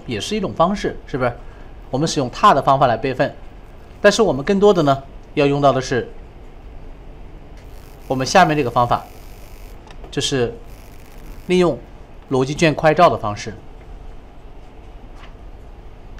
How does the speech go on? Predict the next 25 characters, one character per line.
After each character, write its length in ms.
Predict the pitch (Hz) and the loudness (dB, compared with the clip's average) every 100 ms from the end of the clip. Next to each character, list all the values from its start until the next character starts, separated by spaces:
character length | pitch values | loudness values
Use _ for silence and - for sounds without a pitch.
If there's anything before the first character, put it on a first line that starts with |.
| - - - - - - - - - - - - - - | -18 -18 -18 -18 -18 -18 -18 -18 -18 -18 -18 -16 -18 -2
那 100 | 247 | 4
么 120 | 247 | 4
这 180 | 262 320 | 8 8
个 100 | 240 | 8
地 120 | 214 | 6
方 180 | 196 190 | 8 8
呢， 180 | 185 185 - - - | 8 6 -2 -14 4
要 240 | 302 285 | 10 12
想 240 | 233 165 147 | 10 6 4
用 160 | 233 | 4
逻 140 | 180 185 | 4 2
辑 100 | 208 | 4
卷 160 | 262 | 2
快 180 | 233 302 | 8 10
照 140 | 262 196 | 12 10
备 140 | 185 | 10
份， 240 | 170 135 - - - - - - | 8 6 2 -16 -16 -16 -10 2
为 80 | 277 | 4
什 120 | 247 | 6
么 100 | 240 | 4
是 140 | - | 4
这 100 | 220 | 0
个 60 | 220 | 0
意 160 | 233 | 0
思？ 240 | 185 147 | 2 2